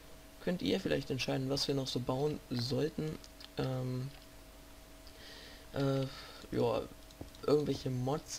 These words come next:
sind meiner Meinung nach jetzt noch nicht so angesagt. Also, ähm, ich würde jetzt noch nicht sagen, dass wir jetzt direkt auf Mods umschalten, sondern erstmal in der Vanilla Minecraft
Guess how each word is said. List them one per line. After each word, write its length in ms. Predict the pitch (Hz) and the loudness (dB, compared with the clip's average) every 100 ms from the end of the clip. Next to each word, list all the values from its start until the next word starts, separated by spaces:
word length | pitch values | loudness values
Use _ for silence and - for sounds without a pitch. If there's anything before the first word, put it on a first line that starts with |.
| - | -4
sind 560 | 131 127 143 143 - - - | 0 2 2 0 -4 -8 -2
meiner 240 | 127 135 | 0 2
Meinung 200 | 135 131 | 2 0
nach 60 | 127 | -2
jetzt 200 | 127 - | -2 -4
noch 100 | 127 | -2
nicht 300 | 123 139 - | 0 0 -2
so 280 | - 139 139 | 0 0 2
angesagt. 520 | 139 139 135 131 - | 2 0 2 0 0
Also, 220 | 135 190 - - - - - - | 0 0 -2 -8 -14 -16 -16 -2
ähm, 400 | 127 131 131 127 - - - - - - | 2 4 2 0 -4 -14 -16 -16 -8 -4
ich 120 | 135 | 4
würde 160 | 143 | 4
jetzt 100 | 139 | 4
noch 80 | 143 | 2
nicht 180 | 139 139 | 2 2
sagen, 200 | 147 131 | 2 2
dass 180 | 127 123 | 0 0
wir 80 | 127 | -2
jetzt 180 | - | 0
direkt 240 | 123 127 135 | -2 -2 -2
auf 140 | 127 | -4
Mods 240 | 127 120 - | -2 -2 -2
umschalten, 460 | 127 120 131 127 | -2 0 -2 -2
sondern 320 | 127 120 120 120 - - - - | -2 0 0 0 -6 -14 -16 -2
erstmal 300 | - - 143 | 0 2 2
in 40 | 139 | 2
der 120 | 131 | 2
Vanilla 440 | 127 127 143 139 | 2 4 4 4
Minecraft 540 | 123 131 127 123 123 | 4 2 0 0 -2